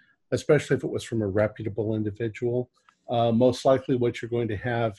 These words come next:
is people who are very wealthy donating collections that they've acquired. Perhaps they will even go out of their way to acquire something at an auction that, uh, that's very valuable in order to return it to a museum or put it in some place where it would be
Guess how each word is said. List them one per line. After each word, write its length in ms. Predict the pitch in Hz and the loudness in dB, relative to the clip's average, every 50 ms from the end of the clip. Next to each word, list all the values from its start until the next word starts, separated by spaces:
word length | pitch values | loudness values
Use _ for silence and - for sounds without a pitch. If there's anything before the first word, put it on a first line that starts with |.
| - - | -8 -6
is 280 | 120 117 110 107 101 | -2 -2 -2 -2 -4
people 380 | - - - 139 131 - 127 110 101 | -6 -6 -4 -4 -4 -4 -4 -6 -4
who 60 | 117 | -2
are 100 | 113 107 | -2 -2
very 300 | 104 104 110 110 107 104 | -2 0 -2 -2 0 0
wealthy 400 | 98 101 107 101 - - 98 90 - - | 0 0 0 0 -2 -4 -10 -10 -2 2
donating 480 | 156 151 151 131 110 101 90 90 87 92 - - | 4 4 4 4 4 2 -2 -4 -8 -12 -14 -12
collections 800 | 104 95 95 85 - - - 92 90 90 90 90 - - - _ _ _ _ - _ _ _ _ _ _ _ _ _ _ _ - | -10 -10 -10 -10 -12 -14 -12 -10 -10 -10 -10 -12 -16 -20 -20 _ _ _ _ -20 _ _ _ _ _ _ _ _ _ _ _ -20
that 140 | 98 98 | -16 -10
they've 180 | - 107 104 98 | -8 -6 -6 -6
acquired. 600 | 98 95 - - 104 98 98 98 95 95 90 - _ | -8 -10 -8 -4 -2 -2 -2 0 -2 -2 -4 -6 _
Perhaps 600 | - 104 104 117 113 110 110 - - - - _ _ _ _ _ _ | -4 -2 0 2 2 2 0 -2 -6 -18 -20 _ _ _ _ _ _
they 100 | - 117 | -2 0
will 200 | 113 113 113 120 | 2 2 4 4
even 200 | 120 113 113 131 | 4 2 2 0
go 140 | 104 113 117 | 2 2 2
out 200 | 107 107 113 113 | 4 4 2 2
of 100 | 113 101 | 0 0
their 180 | 110 107 104 95 | 0 0 0 0
way 240 | 101 110 110 113 107 | 0 0 0 0 0
to 160 | - - 113 | -2 -4 -6
acquire 640 | 95 - - - - 110 110 117 120 117 110 107 101 | -6 -6 -10 -8 -4 0 2 2 4 2 2 0 -2
something 460 | - - 104 92 92 - 92 90 95 | -4 -6 -6 -6 -6 -6 -8 -8 -6
at 80 | 95 | -6
an 100 | 92 98 - _ - | -8 -8 -8 _ -4
auction 540 | 113 117 117 - - - - 101 92 92 92 _ _ _ _ _ _ _ _ - | -2 -2 -2 -4 -8 -12 -8 -8 -8 -8 -10 _ _ _ _ _ _ _ _ -4
that, 260 | 110 104 101 92 - _ - 101 | -4 -2 -2 -4 -6 _ -8 -6
uh, 300 | 95 95 92 92 90 90 - _ _ _ _ _ _ _ _ _ _ _ _ _ _ _ _ _ _ - - _ _ - | -4 -4 -4 -4 -6 -8 -12 _ _ _ _ _ _ _ _ _ _ _ _ _ _ _ _ _ _ -20 -20 _ _ -6
that's 200 | 120 98 - - | -6 -6 -6 -4
very 300 | 110 120 113 104 101 101 | 0 2 4 4 2 2
valuable 840 | 90 117 113 120 123 120 120 113 104 98 95 95 - 98 101 - - | 2 2 4 6 6 6 4 4 2 0 -2 -4 -4 -4 -4 -2 0
in 140 | 127 127 123 | 2 2 4
order 240 | 120 117 110 110 104 | 4 4 2 0 -2
to 300 | 101 - - 117 107 98 | -4 -4 -4 -2 -2 -2
return 380 | 101 98 95 - 131 113 107 | -2 -4 -2 -2 -2 0 0
it 120 | 104 92 - | -2 -2 -4
to 140 | - 104 98 | -4 -4 -2
a 40 | 95 | -2
museum 720 | 92 92 95 92 85 - 101 95 95 92 92 92 92 85 | -2 -2 -2 -4 -4 -6 -6 -4 -4 -2 -2 -4 -4 -6
or 260 | 78 85 87 85 85 | -6 -8 -10 -10 -12
put 200 | _ _ - 92 | _ _ -10 -10
it 140 | 90 85 90 | -10 -10 -10
in 120 | 87 85 | -12 -12
some 180 | - - 95 92 | -12 -12 -12 -12
place 260 | - 90 85 - - | -10 -12 -12 -12 -12
where 140 | - 87 90 | -14 -14 -14
it 60 | - | -12
would 160 | 101 92 87 | -14 -18 -18
be 260 | _ 92 90 87 87 | _ -18 -18 -18 -18